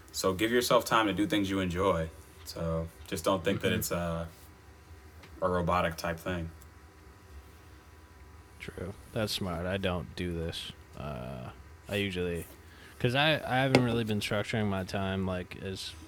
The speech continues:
Speaker 2: as you have been.
Speaker 1: Mm.
Speaker 2: I'm just sort of making to-do lists every day.
Speaker 1: Mm-hmm.
Speaker 2: Um, so I end up having a lot of, like, unscheduled free time,
Speaker 1: Mm.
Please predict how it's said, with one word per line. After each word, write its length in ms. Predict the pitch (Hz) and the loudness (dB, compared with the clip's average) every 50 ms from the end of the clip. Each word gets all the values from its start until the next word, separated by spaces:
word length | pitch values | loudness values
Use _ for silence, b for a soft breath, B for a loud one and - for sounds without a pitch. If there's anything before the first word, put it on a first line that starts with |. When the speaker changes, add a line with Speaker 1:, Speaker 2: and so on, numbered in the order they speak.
| B B B B B B B B - - - - - - - - | B B B B B B B B -20 -20 -20 -20 -20 -20 -16 -10
Speaker 2:
as 280 | - 104 101 98 95 95 | -6 -4 -4 -4 -4 -4
you 180 | 98 98 98 98 | -4 -2 -2 -2
have 240 | 104 98 101 101 | -2 -2 -2 -2
been. 300 | 101 107 107 107 110 110 - - | -2 -2 0 0 -2 -2 -4 -6
Speaker 1:
Mm. 140 | - 107 104 | -4 -2 0
Speaker 2:
I'm 140 | 98 - 104 | 0 0 0
just 220 | 101 104 98 - - | -2 -2 -2 -2 -2
sort 220 | - 107 101 95 | -2 -2 -4 -4
of 80 | 98 98 | -4 -4
making 420 | 104 104 101 101 101 101 98 92 | -4 -4 -2 -2 -2 -4 -4 -4
to-do 400 | - - - 87 90 90 90 92 92 | -4 -6 -6 -4 -2 -2 -2 -2 -2
lists 280 | 92 98 95 - - | -2 -2 -2 -2 -4
every 260 | 110 104 101 104 104 | -4 -4 -4 -4 -4
day. 280 | 104 107 104 107 107 113 - - - | -4 -4 -2 -2 -4 -4 -6 -6 -4
Speaker 1:
Mm-hmm. 300 | 107 101 95 101 107 113 | -2 -2 -2 -2 -4 -4
Speaker 2:
Um, 580 | - 73 67 67 65 57 58 58 67 67 - - - - - - - - - - - - - - - - - - - - - - - - - | -6 -6 -8 -8 -10 -10 -10 -10 -12 -12 -14 -16 -18 -20 -20 -20 -20 -20 -20 -20 -20 -20 -20 -20 -20 -20 -20 -20 -20 -20 -20 -20 -20 -14 -10
so 200 | - - 104 95 | -6 -4 -2 -2
I 120 | 90 87 | -2 -2
end 200 | 92 95 98 101 | -2 -2 -2 -2
up 140 | 95 87 82 | -4 -4 -4
having 280 | - 95 90 87 82 80 | -4 -6 -4 -4 -6 -6
a 80 | 82 | -6
lot 200 | 80 82 82 82 | -4 -4 -4 -4
of, 140 | 85 82 80 | -6 -6 -6
like, 180 | 82 82 82 71 | -6 -6 -6 -6
unscheduled 680 | 76 82 82 80 - - 85 80 80 82 78 80 78 | -8 -8 -6 -6 -6 -6 -6 -6 -6 -6 -8 -8 -10
free 220 | - - 80 80 82 | -10 -12 -10 -10 -10
time, 360 | - 87 82 82 82 82 82 - - | -10 -10 -10 -10 -12 -12 -14 -10 -6
Speaker 1:
Mm. 260 | - - 101 95 90 | -4 -2 -2 -2 -4